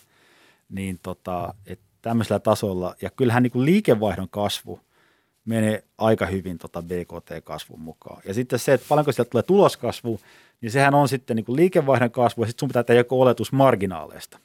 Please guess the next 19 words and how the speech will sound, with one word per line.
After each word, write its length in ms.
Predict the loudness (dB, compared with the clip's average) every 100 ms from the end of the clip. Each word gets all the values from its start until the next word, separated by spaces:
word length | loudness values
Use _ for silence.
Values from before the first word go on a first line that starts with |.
| _ -16
että 140 | -6
paljon 280 | 2 4 4
sieltä 240 | 2 0
sitten 200 | -4 -6
niinku 160 | -6 0
valahtaa 480 | 4 4 2 -6 -4
viivan 340 | -4 -4 -10
alle. 280 | -16 -20 -20 -20 _ _ _ _ _ _ _ -12
Et 140 | -12 -8
tota, 260 | -8 -4
onks 260 | 2 2 4
jotain 300 | 4 4 2
syytä 440 | 4 4 4 4
ajatella, 560 | 4 4 2 -4 -6 -6
että, 320 | -10 -10 -10 -10 _ _ _ -10
että 160 | 0
marginaalit, 1000 | 4 6 6 4 0 -2 -4 -6 -10 -18 _ _ -14
ö, 280 | -10 -10 -6
laskis? 640 | 2 4 2 -2 -10 -14